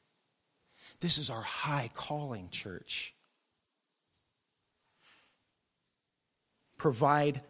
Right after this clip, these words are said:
human witness and physical presence to the Jesus-inaugurated kingdom of God in this world.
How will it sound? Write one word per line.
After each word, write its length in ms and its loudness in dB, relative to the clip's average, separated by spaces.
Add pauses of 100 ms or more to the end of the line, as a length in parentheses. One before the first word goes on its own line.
human 640 4
witness 500 2
and 180 0 (120)
physical 720 4
presence 680 0
to 160 -2
the 100 -2 (160)
Jesus-inaugurated 1600 2
kingdom 420 -2
of 140 -4
God 320 -6
in 200 -8
this 260 -4
world. 440 -12